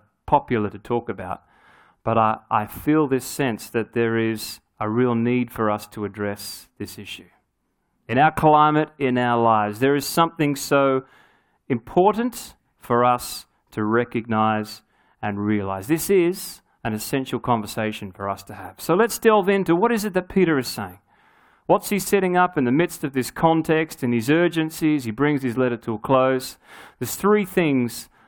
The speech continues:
that are worthy of us focusing upon this morning. The first is verse twelve. This is how he opens it up. He says, "Do not be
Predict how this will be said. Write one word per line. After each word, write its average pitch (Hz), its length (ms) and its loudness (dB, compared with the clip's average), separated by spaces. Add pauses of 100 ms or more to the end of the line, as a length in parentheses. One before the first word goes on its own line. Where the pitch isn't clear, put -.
(120)
that 113 220 0
are 110 160 2
worthy 120 640 0 (300)
of 113 180 0
us - 540 -2
focusing 120 600 -4
upon 113 360 -2
this 104 220 -6
morning. 117 240 0
The 110 60 -4
first 214 380 0
is 180 140 0
verse 156 260 0
twelve. 98 500 -4 (1000)
This 185 120 -6
is 208 100 0
how 220 160 4
he 202 80 6
opens 190 300 2
it 175 80 4
up. 156 140 4
He - 60 -2
says, 156 320 -2
"Do 247 420 0
not 226 420 4
be 190 600 4